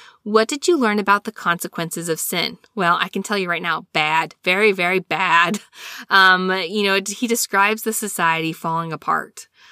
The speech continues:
Um, and so sin on a society causes it to fall apart, which makes me very concerned for our society, guys. Um, yeah, I'm real concerned about that. But continuing on with Come Follow Me. What do you learn from these passages about Heavenly Father and Jesus's feelings towards you,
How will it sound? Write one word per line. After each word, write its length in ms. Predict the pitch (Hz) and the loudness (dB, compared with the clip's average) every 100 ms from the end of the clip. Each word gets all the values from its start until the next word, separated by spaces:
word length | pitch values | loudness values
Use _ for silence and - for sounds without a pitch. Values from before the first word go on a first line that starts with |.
| - _ | -20 _
Um, 320 | 180 170 165 | 2 4 2
and 100 | 180 | 0
so 160 | 196 185 - _ | 0 0 -2 _
sin 640 | - - - 262 277 196 185 | -10 -8 -2 0 2 2 2
on 220 | 185 185 | 2 2
a 80 | 180 | 0
society 560 | 185 - 175 170 170 | -6 -4 -2 -2 -2
causes 400 | - 165 165 170 | -4 -2 -2 -2
it 120 | 170 - | -6 -8
to 80 | |
fall 200 | - 165 | -4 -2
apart, 420 | 160 - 170 170 - - - - | -2 0 0 0 -4 -20 -20 -18
which 400 | - 311 302 - - | -2 -2 0 -4 -2
makes 240 | 254 247 | -2 0
me 120 | 240 220 | 0 0
very 200 | 208 202 | 0 0
concerned 400 | 214 202 190 185 | -2 -2 -4 -2
for 120 | 262 | 2
our 160 | - | 2
society, 540 | 269 277 - 262 254 247 | 0 -6 -2 -2 0 -2
guys. 540 | 233 226 226 226 214 | 0 0 2 0 -2
Um, 500 | - 175 170 165 170 190 | -4 -4 -2 -4 -6 -10
yeah, 320 | 185 170 165 | -4 -2 -2
I'm 180 | 175 175 | -6 -4
real 120 | 180 | -6
concerned 380 | - 165 165 160 | -6 -8 -6 -6
about 220 | 156 156 | -4 -4
that. 200 | 160 160 - - | -4 -6 -6 -2
But 220 | 180 - - - - - _ | -2 -2 -20 -20 -20 -20 _
continuing 520 | 240 240 277 277 262 | 0 2 0 2 4
on 120 | 233 | 4
with 100 | 220 | 2
Come 180 | - 208 | -2 -2
Follow 300 | 185 175 175 | 2 2 2
Me. 200 | 175 - _ _ _ - - - - | -2 -8 _ _ _ -20 -20 -20 -10
What 320 | 226 247 262 | 0 2 2
do 120 | - | 0
you 100 | 359 | 2
learn 180 | 302 226 | 4 0
from 160 | 220 233 | 0 -2
these 180 | 233 - | -2 -2
passages 540 | 208 196 202 202 196 | -2 -2 -2 -2 -2
about 240 | 185 160 | 0 0
Heavenly 380 | 185 196 226 247 | 0 -4 0 -2
Father 400 | 233 190 180 180 | 2 2 4 0
and 180 | 170 156 | -4 -6
Jesus's 560 | 165 175 220 - 262 - | -4 -4 -6 -4 -4 -2
feelings 340 | 196 185 190 | -2 -2 -4
towards 400 | - 185 170 170 | -4 -2 -2 -2
you, 300 | 220 208 170 | 0 2 0